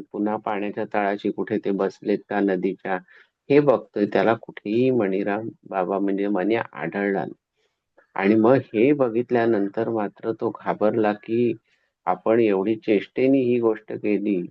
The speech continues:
तर ह्या माणसाचे प्राणबिण गेले की काय आणि त्या नदीच्या पात्रात तो कुठे वाहत गेला की काय,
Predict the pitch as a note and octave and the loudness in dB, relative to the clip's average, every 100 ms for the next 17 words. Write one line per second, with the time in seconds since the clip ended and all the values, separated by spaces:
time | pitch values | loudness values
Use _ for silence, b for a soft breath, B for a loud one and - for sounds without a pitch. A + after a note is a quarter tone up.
0 | _ _ _ _ - G2+ F#2+ G2+ A#2+ A2+ | _ _ _ _ -2 0 0 0 0 -2
1 | G#2+ B2 A2+ B2 A#2+ G2 G2+ A2 A#2 B2+ | -4 -4 -4 -4 -2 0 0 0 0 0
2 | A#2+ A2+ A2 B2 B2 A2 A2 A2 G2+ G#2+ | 2 2 0 -4 -6 -2 0 0 -2 -4
3 | A2 G2+ F#2 G#2+ A#2 A2+ G2 F2+ - G#2+ | -2 -2 -2 -2 -4 -2 -2 -2 -6 -8
4 | - G#2 G#2 G2+ A2+ G#2 - C#3+ D#3 B2+ | -8 -10 -8 -4 -2 0 -2 -2 0 0
5 | A2 G#2+ G2 F#2 F#2+ F2 | 2 0 -4 -8 -4 -4